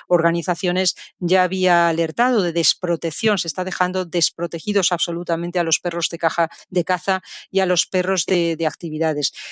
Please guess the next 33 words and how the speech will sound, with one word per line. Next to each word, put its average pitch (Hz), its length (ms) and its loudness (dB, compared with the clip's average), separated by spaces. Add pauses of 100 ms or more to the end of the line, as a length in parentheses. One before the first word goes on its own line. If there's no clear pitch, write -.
(220)
Y 226 240 4
la 202 120 4
verdad 196 360 2
es 262 200 2
que, 262 360 2
mm, 185 640 -4
me 180 120 2
sabe 220 320 0
mal, 247 240 0
porque - 260 -4
las 170 200 2
cosas 226 320 0
entiendo 220 340 -2
que 226 100 -8
se 202 120 -2
podían 190 340 -2
haber 202 220 0
hecho 208 420 0 (280)
de 175 180 0
otra 190 220 0
manera. 165 460 0 (520)
Mm, 185 380 -6
yo 196 160 2
soy 196 160 0
consciente 202 580 0
de 190 120 0
lo 175 100 2
difícil 196 400 -4
que 180 100 -2
tiene 185 240 -2
que 175 120 0
ser 185 340 2
legislar 175 800 0